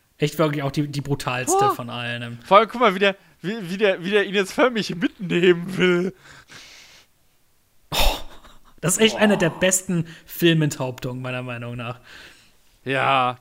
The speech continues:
Speaker 2: das ist, das ist einfach, ach, das ist, das ist ein richtig, man, man muss sagen, also vor allem, ich war total baff, äh, diese Szene ist genauso in der Kinofassung.
Speaker 1: Ja, ja,
Speaker 2: Also
Speaker 1: ja.
Speaker 2: die ist schon richtig brutal für F S K zwölf.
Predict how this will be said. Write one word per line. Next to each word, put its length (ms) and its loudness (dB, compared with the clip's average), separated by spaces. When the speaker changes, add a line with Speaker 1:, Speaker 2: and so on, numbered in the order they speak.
Speaker 2:
das 220 -10
ist, 340 -14
das 120 -12
ist 100 -12
einfach, 320 -6
ach, 460 -8
das 240 -18
ist, 180 -20
das 160 -10
ist 60 -12
ein 40 -6
richtig, 420 -8
man, 200 -2
man 140 0
muss 180 -4
sagen, 240 4
also 260 -6
vor 180 -2
allem, 160 -2
ich 160 -8
war 140 0
total 360 -2
baff, 400 -4
äh, 200 0
diese 540 0
Szene 320 -4
ist 180 -8
genauso 560 -4
in 160 -8
der 140 -2
Kinofassung. 920 -8
Speaker 1:
Ja, 120 4
ja, 160 2
Speaker 2:
Also 140 2
Speaker 1:
ja. 60 -2
Speaker 2:
die 120 -8
ist 60 -10
schon 240 -4
richtig 580 -6
brutal 600 -2
für 200 -4
F 160 -6
S 160 -8
K 220 -2
zwölf. 480 -6